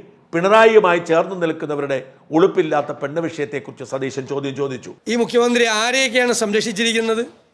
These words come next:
Speaker 2: ലൈംഗിക അപവാദ കേസിൽപ്പെട്ട രണ്ടു പേർ മന്ത്രിമാരായി ഈ മന്ത്രിസഭയിലുണ്ട്. സി പി എമ്മിലെ ഏറ്റവും സീനിയർ നേതാവ് ആരോപണം ഉന്നയിച്ച, പരാതി കൊടുത്ത കേസിലെ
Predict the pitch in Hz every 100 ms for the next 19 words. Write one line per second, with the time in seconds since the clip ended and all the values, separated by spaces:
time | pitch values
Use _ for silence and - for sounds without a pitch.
0 | _ _ - 196 254 277 285 277 277 240
1 | 240 247 254 254 254 240 247 220 240 233
2 | 226 226 240 254 247 247 233 - - _
3 | _ _ _ _ _ _ 190 233 254 285
4 | 277 277 262 247 240 233 - 214 214 208
5 | 185 202 180 170 139 120 _ _ _ -
6 | 240 285 285 294 285 285 285 277 269 -
7 | 277 262 - 247 247 277 294 285 262 262
8 | 254 233 165 - _ _ _ - - -
9 | 196 254 277 269 269 254 247 254 - 247
10 | 262 - - - 208 240 254 269 262 240
11 | 240 240 240 233 - _ _ _ 202 226
12 | 254 240